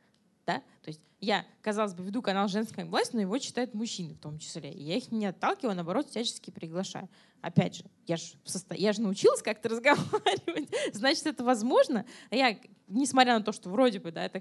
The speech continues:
профем-канал, понятно, что в большей степени адресован женщинам, но в этом, в нём себя комфортно чувствуют мужчины, это совершенно потрясающе. Вот, поэтому,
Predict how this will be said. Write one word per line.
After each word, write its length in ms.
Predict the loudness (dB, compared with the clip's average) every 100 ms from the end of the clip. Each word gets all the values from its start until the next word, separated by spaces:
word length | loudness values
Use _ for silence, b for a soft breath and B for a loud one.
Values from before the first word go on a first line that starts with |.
| -6
профем-канал, 760 | -4 -2 -2 0 2 2 0 -2
понятно, 400 | 0 0 0 -4
что 140 | -8
в 60 | 0
большей 280 | 2 2 0
степени 360 | -2 -2 -2
адресован 540 | -4 -4 -2 0 2 4
женщинам, 520 | 4 2 -2 -10 -14 b b b
но 140 | -2 0
в 40 |
этом, 200 | 0 -2
в 140 | -2 2
нём 180 | 2
себя 160 | 2 0
комфортно 500 | 0 2 4 4 0
чувствуют 380 | 2 0 0 -2
мужчины, 460 | -2 -2 -4 -6
это 120 | -8 -10
совершенно 360 | -8 -6 -6
потрясающе. 540 | -6 -10 -8 -8 -10 B B B B B -6
Вот, 280 | 0 0 -2 -6
поэтому, 600 | -2 -2 -2 -2 -2